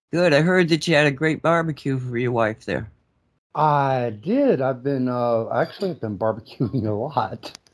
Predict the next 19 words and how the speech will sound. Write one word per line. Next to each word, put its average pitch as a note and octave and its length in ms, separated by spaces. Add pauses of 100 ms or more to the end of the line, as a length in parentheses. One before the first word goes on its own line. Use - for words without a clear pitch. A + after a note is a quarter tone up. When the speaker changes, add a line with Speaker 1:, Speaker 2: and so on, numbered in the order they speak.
(240)
Speaker 1:
<laughs> G#2+ 560
Speaker 2:
Uh, A2 320 (300)
I've B2 140
been, C3 200
uh, A#2 360 (480)
really D#3+ 340
interested D3 540
in G#2+ 100
watching, A#2+ 480
uh, G#2 300 (560)
internet F#3 400
stuff, A2+ 300
and G#2+ 100
it's - 280 (260)
so G#3 440
interesting C#3+ 720
to - 80
watch, B2 440
uh, G#2+ 340